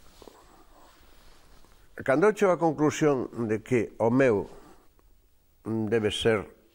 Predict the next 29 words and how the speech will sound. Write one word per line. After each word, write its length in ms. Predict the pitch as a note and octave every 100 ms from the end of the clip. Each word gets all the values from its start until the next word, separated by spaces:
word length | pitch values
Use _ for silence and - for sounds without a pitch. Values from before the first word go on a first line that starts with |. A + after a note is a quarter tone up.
| G2
estudiar, 640 | - A2 G#2+ A#2 G#2+ - - _ _ _ _ _ _ _ _ _ _
mm, 400 | E2+ F#2+ F#2 G2
non 160 | C3 D3+
a 60 | B2+
economía 400 | A#2+ A#2 A2 G#2
en 40 |
xeral, 380 | - G#2 G2 D#2 - _ -
sino 260 | - G#2 G2+
dentro 560 | F#2+ A2 C#3+ G2+ F#2 F2+
dunha 260 | F#2 F#2
formación 480 | F2 F2+ F2+ G2 G#2
teórica 160 | G#2 G2+
de 60 | G2
economía, 360 | F#2+ G2 F#2+ - -
o 160 | A#2 -
que 160 | A#2+
é 20 | G#2
a 80 |
realidade 460 | F2 F2+ F2 F2+ D#2+
do 80 | E2+
meu 140 | E2+
país, 340 | - F#3+ - - - - _ _ - -
do 160 | - F2+
que 140 | E2+
xa 100 | G#2
falamos, 480 | B2+ C#3 D3 C#3+ - - - - - - - - -
entón 380 | G#2+ G#2+ A#2+ B2+
eso 160 | C3
tamén 340 | A#2+ B2 C3+